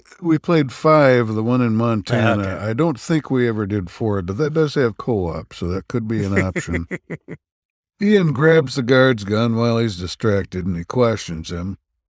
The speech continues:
Speaker 1: The guard reveals the doctor was taken to the preparation room, and the guard is understandably reluctant to bring Ian there. He says, "We'll both be killed." Then we see the governor's office.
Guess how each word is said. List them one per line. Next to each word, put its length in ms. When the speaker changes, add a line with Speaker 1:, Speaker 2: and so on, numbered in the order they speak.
Speaker 1:
The 100
guard 280
reveals 440
the 80
doctor 380
was 140
taken 360
to 80
the 80
preparation 840
room, 420
and 560
the 200
guard 340
is 260
understandably 880
reluctant 840
to 100
bring 360
Ian 360
there. 460
He 180
says, 320
"We'll 140
both 360
be 120
killed." 580
Then 180
we 260
see 280
the 140
governor's 640
office. 600